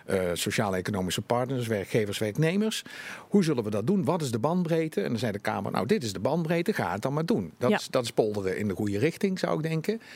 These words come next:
Speaker 1: Maar onder de kabinetten Rutte, en heel begrijpelijk, want er was een grote financiële crisis en een economische crisis en wat al niet crisis, die moesten worden opgelost, eh, ging dat juist andersom.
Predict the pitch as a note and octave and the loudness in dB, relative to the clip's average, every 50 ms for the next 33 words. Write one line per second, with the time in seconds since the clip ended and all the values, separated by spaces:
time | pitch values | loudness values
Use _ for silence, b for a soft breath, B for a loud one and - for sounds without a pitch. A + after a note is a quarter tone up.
0 | B B B B B B - - C#3 C3+ - - - - E3+ D3+ C3+ B2 B2 - | B B B B B B 0 0 0 0 0 -4 -2 0 0 2 2 2 2 2
1 | A#2 A2+ A#2 A#2 G#2+ F#2 A2 F2+ A#2+ D3 C#3+ G#2 F#2 - F#2 F#2+ F#2+ - - - | 0 2 0 -2 -2 -2 -2 0 0 0 2 0 0 0 -2 -2 -4 -6 -8 -12
2 | - - - A2+ B2+ C#3+ C#3+ A#2 F#2 G2+ - A2+ G2+ G2 A2+ - B2+ B2+ B2 A#2 | -8 -2 2 4 4 4 4 2 -2 -4 -2 -2 0 0 -2 -2 -2 -2 -2 -2
3 | - A2 G#2 F#2+ G#2+ G2 F2 G#2 B2 C3+ B2 B2+ A2+ - A#2 G#2 G2+ - - G#2+ | -2 -2 -2 0 -2 -2 0 2 2 2 2 -2 -2 -2 -2 -2 0 0 0 0
4 | F#2 F#2 F2+ - - A#2 A2+ G#2+ B2 A2 - G#2+ F#2+ F#2 F2 F#2 F#2 - - G2 | 0 0 -2 -2 -2 -2 0 0 -2 -2 -2 -2 -2 -2 -2 -4 -4 -2 -2 0
5 | A#2 B2 C3 B2 - - A#2 - B2 A#2+ G#2 G#2+ G2+ G2+ G2+ F#2 A2 B2 B2+ - | 0 0 0 0 -2 -2 -2 -2 -2 -2 -2 -2 -2 -2 0 0 0 0 2 0
6 | C3 C3 C3+ B2+ - - C3+ C3 B2 A#2 D3 E3 - - B B B B B B | 0 0 0 -2 0 0 0 0 2 0 -2 -2 -4 -8 B B B B B B
7 | B A2 A#2 A#2+ A2+ - A#2+ G#2 F#2 - - A2+ - - C#3+ C#3+ D#3+ F3+ - - | B 0 0 0 0 0 -2 -2 -2 -2 -2 -4 -2 -2 0 0 0 0 -2 -4
8 | - B B B B B B B - - - - G3 F3+ D#3 C3+ G2 A#2+ D#3+ F3+ | -10 B B B B B B B -2 0 2 4 4 4 2 0 0 0 0 0
9 | G#3 G3+ - C3 G2 F2+ F2+ A2+ - C3 G3 G#3+ A3+ C4 | 0 0 -2 -2 -2 -2 -2 0 0 0 2 0 0 -2